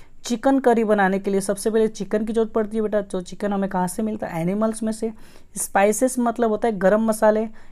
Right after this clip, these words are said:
ये भी हमें कहाँ से मिलती है, आपको पता होगा बच्चों। ऑयल्स, घी वगैरह हमें प्लांट में से, एनिमल्स में मिलता है। तो इस प्रकार से हमें इसे फिल कर देना है बच्चों। स्टूडेंट्स,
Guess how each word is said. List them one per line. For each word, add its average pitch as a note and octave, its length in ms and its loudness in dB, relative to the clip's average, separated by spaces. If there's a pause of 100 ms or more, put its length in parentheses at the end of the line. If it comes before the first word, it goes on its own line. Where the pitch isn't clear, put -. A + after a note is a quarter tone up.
(140)
ये E3+ 120 4
भी F#3 100 2
हमें G#3 220 2
कहाँ G#3+ 220 0
से A3 140 -4
मिलती G#3+ 240 -2
है, F3+ 60 2
आपको F3 180 -6
पता F3 280 -2
होगा G#3 300 0
बच्चों। G3 300 -6
ऑयल्स, G3+ 380 2
घी G3 140 0
वगैरह G3+ 320 0
हमें F#3+ 200 0
प्लांट F#3 320 0
में G3+ 120 -4
से, G3 160 -6
एनिमल्स G3 420 -4
में G#3 80 -6
मिलता G3 180 -8
है। G#3+ 100 -8 (380)
तो - 60 -4
इस B3 200 -2
प्रकार A3 300 4
से G#3 140 -2
हमें G3 180 0
इसे F#3+ 240 -2
फिल A3+ 440 -2 (360)
कर F3+ 160 6
देना E3 240 2
है D#3 120 0
बच्चों। D3+ 360 -4 (1200)
स्टूडेंट्स, A3 600 -4